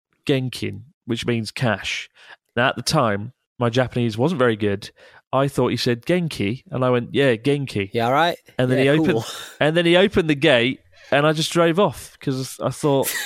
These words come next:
Speaker 2: <laughs>
Speaker 1: he was being nice.
Speaker 2: He's
Speaker 1: And
Speaker 2: being
Speaker 1: in
Speaker 2: nice.
Speaker 1: hindsight,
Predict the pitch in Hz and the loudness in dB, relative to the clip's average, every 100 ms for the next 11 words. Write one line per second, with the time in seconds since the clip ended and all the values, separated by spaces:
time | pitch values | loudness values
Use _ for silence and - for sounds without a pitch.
0 | - - - _ _ 135 139 135 147 143 | -10 -14 -18 _ _ -2 -2 0 0 2
1 | 170 143 - - - _ - - - 131 | 2 0 -4 -10 -12 _ -20 -16 -4 0
2 | 143 127 123 143 147 170 202 - 123 113 | 2 0 0 4 4 4 2 0 2 2
3 | 139 | 2